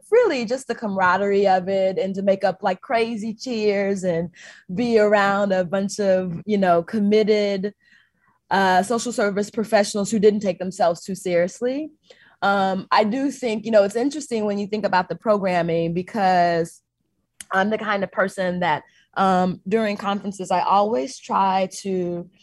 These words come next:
make space for what is the takeaway for me? How am I gonna take it back and apply it and use it? And I can't remember a time where I didn't have at least a couple of things that I took back with me.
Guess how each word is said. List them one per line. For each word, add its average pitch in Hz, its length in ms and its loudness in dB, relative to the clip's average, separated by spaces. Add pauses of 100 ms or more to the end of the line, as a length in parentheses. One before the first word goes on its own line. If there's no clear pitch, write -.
(220)
make 196 240 2
space 202 480 0
for 180 440 0
what 220 220 4
is 220 180 -4
the 202 120 -6
takeaway 185 480 -4
for 175 200 -8
me? 170 360 -4
How 196 200 -4
am 196 100 -6
I 180 80 -4
gonna 180 220 -4
take - 320 -4
it 147 320 -2
back 160 400 0
and 160 120 -6
apply 175 440 0
it 170 240 2
and 160 200 -4
use 180 280 -6
it? 151 160 -6 (420)
And 190 500 2
I 233 220 2
can't 311 400 -6
remember 220 460 0
a 185 80 0
time 233 440 -6
where 190 120 0
I 180 80 2
didn't 202 420 -4
have 190 260 -6
at 151 120 -4
least 233 180 -6
a 220 60 -10
couple 196 280 -6
of 180 120 -8
things 156 320 -6
that 165 100 -2
I 160 80 -2
took - 240 -16
back 151 260 -4
with 151 220 -8
me. 143 320 -8